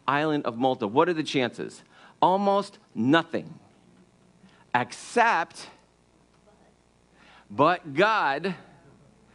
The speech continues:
had a plan. But what we're gonna see is God had a plan all along. Uh, remember, God isn't just concerned with you. He is concerned with you, but, but God's got a lot going on.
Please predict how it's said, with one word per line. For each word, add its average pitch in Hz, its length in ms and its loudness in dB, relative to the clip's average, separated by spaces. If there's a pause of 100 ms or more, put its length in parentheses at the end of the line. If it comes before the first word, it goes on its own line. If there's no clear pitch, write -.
(140)
had 147 260 2
a 127 80 -2
plan. - 640 -4 (1200)
But 127 80 0
what 147 60 4
we're 208 160 2
gonna 156 160 0
see 196 260 0
is 131 140 2
God 180 400 0
had 165 180 0
a 156 60 0
plan 156 400 0 (260)
all 202 360 4
along. 185 360 2 (220)
Uh, 147 100 2 (160)
remember, 190 640 2 (580)
God 208 400 2
isn't 190 320 0
just 190 400 0
concerned 127 540 -2
with 107 160 0
you. 107 200 2
He 147 280 2
is 196 180 -2
concerned 156 480 0
with 135 140 0
you, 147 100 4
but, 123 300 0
but 123 80 -8
God's 175 240 0
got 208 120 0
a 151 60 0
lot 123 340 0
going 147 300 2
on. 80 240 -6